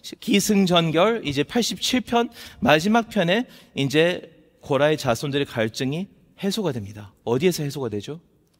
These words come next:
그 깊은 목마름, 어, 또 팔십, 그 사 편인가, 거기서는 주의 장막에서의 그 하루가 이 땅에 있는 첫날보다 낫다고, 그 정도로 하나님, 하나님을 사랑했던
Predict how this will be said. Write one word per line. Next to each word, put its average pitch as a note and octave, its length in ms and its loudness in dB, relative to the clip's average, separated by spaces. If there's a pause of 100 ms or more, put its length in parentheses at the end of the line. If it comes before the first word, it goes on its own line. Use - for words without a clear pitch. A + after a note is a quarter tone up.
(420)
그 C#4+ 360 4
깊은 G#3+ 420 0
목마름, C3+ 560 0 (560)
어, D3 220 2 (200)
또 E3 100 0
팔십, A#3 440 -2
그 C3 280 0
사 A#3 200 -4
편인가, F#3+ 400 0
거기서는 D3+ 440 -2 (1120)
주의 E3+ 300 4
장막에서의 E3+ 760 2
그 D3 160 -4
하루가 A3 460 2 (160)
이 F#3+ 160 2
땅에 A3 240 6
있는 F#3 220 2
첫날보다 B3 500 2
낫다고, C#3 320 0
그 G3 220 2
정도로 C4+ 420 2
하나님, C4+ 580 0
하나님을 B3+ 320 0
사랑했던 G#3 400 0